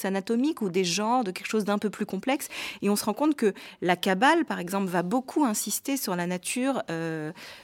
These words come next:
on va dire, hermaphrodite de l'homme premier. Il y a très nombreux textes de la Kabbale qui vont,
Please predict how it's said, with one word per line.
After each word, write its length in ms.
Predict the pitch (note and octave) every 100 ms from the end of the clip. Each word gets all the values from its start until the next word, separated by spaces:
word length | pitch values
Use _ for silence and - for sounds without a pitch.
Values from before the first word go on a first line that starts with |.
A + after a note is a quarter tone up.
| - -
on 40 |
va 60 | -
dire, 120 | -
hermaphrodite 880 | E3+ F#3 G3+ F#3 - F#3+ F#3+ C4 G3+
de 120 | F3+
l'homme 340 | F#3+ G3 A3 G#3+
premier. 380 | - G3 F#3+ B3
Il 80 |
y 40 | G#3+
a 60 |
très 160 | - G3
nombreux 300 | F#3 F3+ F3
textes 280 | F#3+ F#3 -
de 60 |
la 140 | E3 D#3+
Kabbale 400 | F3 F3 B3 A#3
qui 160 | G#3
vont, 180 | F3+ A3+